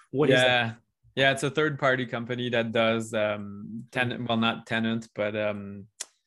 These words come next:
Speaker 2: renter turnover. So they clean the beds, the housekeeping, maintenance, maintain the swimming pool. Uh, there's a gardener 'cause there's a, an indoor atrium and there's, uh, green walls and things they have to maintain.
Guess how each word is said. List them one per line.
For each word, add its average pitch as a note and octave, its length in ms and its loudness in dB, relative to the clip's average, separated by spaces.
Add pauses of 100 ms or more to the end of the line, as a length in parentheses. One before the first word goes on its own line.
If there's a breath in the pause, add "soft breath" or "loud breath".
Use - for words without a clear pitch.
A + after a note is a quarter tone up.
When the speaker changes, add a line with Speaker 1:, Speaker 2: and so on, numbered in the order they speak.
(240)
Speaker 2:
renter B2 500 2
turnover. C#3 640 0
So C#3 160 -4
they A2 300 0
clean A#2+ 280 -4
the A#2 80 0
beds, A2+ 460 2
the A2 120 -2
housekeeping, A2 920 -4
maintenance, A2 640 -4 (420 loud breath)
maintain A#2+ 420 0
the A2 80 2
swimming A#2+ 420 -2
pool. A2+ 500 -2
Uh, G#2 220 0 (360)
there's A#2+ 200 0
a A#2 80 2
gardener A#2 640 2
'cause A#2 160 -8
there's A2 300 -4
a, G#2 280 0 (320 soft breath)
an B2 140 0
indoor B2+ 480 2
atrium A2+ 840 0
and G#2 160 -4
there's, G#2 380 -6
uh, G#2+ 140 -2
green A2+ 400 -2
walls G#2+ 360 -2
and G#2 160 -10
things A2+ 320 -4
they A2+ 120 -6
have G#2+ 240 -4
to A2 80 -10
maintain. A#2+ 720 -6